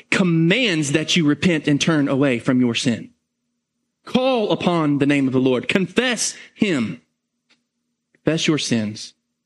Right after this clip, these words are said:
and turn. And that's my prayer. The Lord is drawing you. For those who are here who are born again, and as we come to this table,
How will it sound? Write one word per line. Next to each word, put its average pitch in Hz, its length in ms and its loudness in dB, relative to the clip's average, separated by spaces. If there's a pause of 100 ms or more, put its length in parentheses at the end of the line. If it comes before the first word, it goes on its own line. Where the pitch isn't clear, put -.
(1080)
and 123 120 0
turn. 135 340 -2 (1900)
And 131 80 2
that's 156 160 -4
my 170 100 2
prayer. 175 360 -2 (1500)
The 110 60 0
Lord 139 180 2
is 151 80 -2
drawing 147 360 0
you. 101 180 -4 (1200)
For 160 100 0
those 175 240 0
who 185 100 4
are 170 60 2
here 175 240 2
who 170 160 4
are 160 80 0
born 156 240 0
again, 151 280 0
and 139 100 2
as 139 120 -2
we 151 100 2
come 160 200 0
to 151 100 -2
this 139 180 0
table, 143 380 0